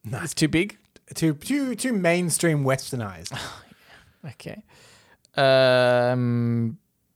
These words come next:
Speaker 2: s-, no. Mm, <laughs> okay, I don't know. <laughs>
Speaker 1: Uh, Ukraine.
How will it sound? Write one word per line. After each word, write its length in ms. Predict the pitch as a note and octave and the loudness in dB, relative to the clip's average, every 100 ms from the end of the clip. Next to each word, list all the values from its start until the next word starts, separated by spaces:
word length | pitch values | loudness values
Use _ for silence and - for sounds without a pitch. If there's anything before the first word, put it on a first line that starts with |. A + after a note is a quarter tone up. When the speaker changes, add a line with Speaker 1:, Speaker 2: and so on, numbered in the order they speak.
| _ _ _ _ - | _ _ _ _ -16
Speaker 2:
s-, 760 | - - - - - - - - | -12 -10 -10 -10 -8 -8 -10 -8
no. 300 | D3 B2+ B2 - - | -6 -4 -6 -10 -8
Mm, 720 | D3+ C#3 C3 C3 C3+ - - | -6 -4 -2 0 2 4 4
<laughs> 40 | A3+ | 4
okay, 160 | - | 6
I 120 | C#3 B2 | 4 4
don't 140 | B2+ | 4
know. 680 | C3 - B3 - C4 - G3+ | 0 0 -6 -6 -8 0 0
<laughs> 0 | |
Speaker 1:
Uh, 320 | B2 A2+ C#3 | 2 0 2
Ukraine. 580 | F3 F3+ E3+ C#3 E2 E2+ | 0 2 0 -2 -4 -18